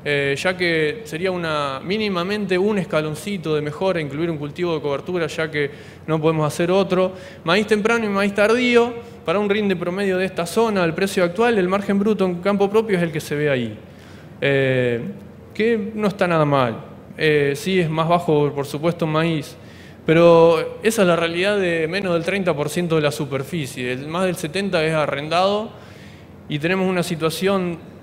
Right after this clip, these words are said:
parecida a esta, un alquiler promedio de esta zona, los márgenes brutos con alquileres, fíjense, se vino la noche. Lo único que nos queda amarillo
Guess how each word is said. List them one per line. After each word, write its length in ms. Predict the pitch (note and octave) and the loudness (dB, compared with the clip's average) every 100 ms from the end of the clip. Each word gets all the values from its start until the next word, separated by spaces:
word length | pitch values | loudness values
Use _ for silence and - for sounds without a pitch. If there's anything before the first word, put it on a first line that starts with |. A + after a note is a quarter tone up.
| - | -2
parecida 440 | D3+ D3+ F#3 F3 | -2 0 2 2
a 80 | D3 | 2
esta, 240 | C3 - | 0 -2
un 120 | C#3+ | -2
alquiler 360 | E3+ D3+ E3+ D#3+ | -2 -2 -2 0
promedio 480 | E3 E3+ G3 F#3 E3+ | 0 2 2 4 4
de 60 | |
esta 180 | E3+ E3+ | 2 0
zona, 360 | E3 G#3 A3 A3 | 0 2 2 2
los 120 | F3 | 2
márgenes 380 | E3 F#3 F#3 E3+ | 2 0 2 2
brutos 260 | F3+ G3 F3+ | 4 2 0
con 140 | E3 | -2
alquileres, 720 | D#3+ D#3 F#3+ A3 A#3 A#3+ - - - - - - - - | -2 0 2 2 2 -2 -8 -18 -20 -20 -20 -20 -20 -6
fíjense, 460 | F3 F3 E3 F#3 | -2 0 2 2
se 140 | F#3 E3 | 2 2
vino 200 | E3 D#3 | 2 2
la 140 | D#3 | 2
noche. 400 | C#3+ C3 B2+ A#2 - - - - - | 0 -2 -4 -8 -10 -18 -20 -20 -6
Lo 120 | - F3+ | 6 8
único 280 | A#3 G3 | 8 6
que 80 | F3+ | 4
nos 120 | F3 | 2
queda 180 | F3 G3+ | 2 4
amarillo 800 | F#3+ F3+ G3 A#3+ - A#3 B3 - | 4 4 4 2 2 2 2 -4